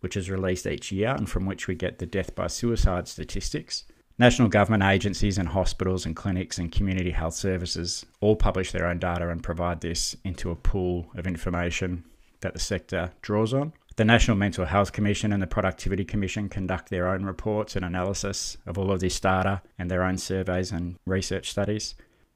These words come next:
There's also a range of research reports and studies from not-for-profit agencies like Beyond Blue, for one example, as well as universities, lobby groups and consulting firms that look at particular issues and particular sections of the population and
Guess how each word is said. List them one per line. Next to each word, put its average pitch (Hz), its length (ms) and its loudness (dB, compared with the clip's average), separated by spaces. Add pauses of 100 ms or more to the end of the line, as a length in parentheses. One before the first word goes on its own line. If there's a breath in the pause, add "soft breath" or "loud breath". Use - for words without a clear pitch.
(140)
There's 107 180 2
also 131 260 8
a 113 80 10
range 101 300 6
of 90 120 0
research 98 500 2
reports 95 460 0
and 92 120 0
studies 90 460 0
from 85 440 0
not-for-profit 101 600 0
agencies 98 640 0
like 85 180 -4
Beyond 85 280 -2
Blue, 87 280 0
for 85 160 -4
one 85 200 -2
example, 90 640 -2
as 87 100 -6
well 87 120 2
as 85 120 -2
universities, 90 760 2
lobby 87 200 0
groups 85 360 -2
and 82 100 -6
consulting 85 540 -2
firms 82 640 -4
that 82 220 -2
look 107 160 -4
at - 100 -8
particular 107 520 0
issues 85 520 -4
and 82 120 -6
particular 95 520 -4
sections 87 460 -6
of 85 80 -6
the 87 40 -6
population 80 800 -8
and 85 500 -6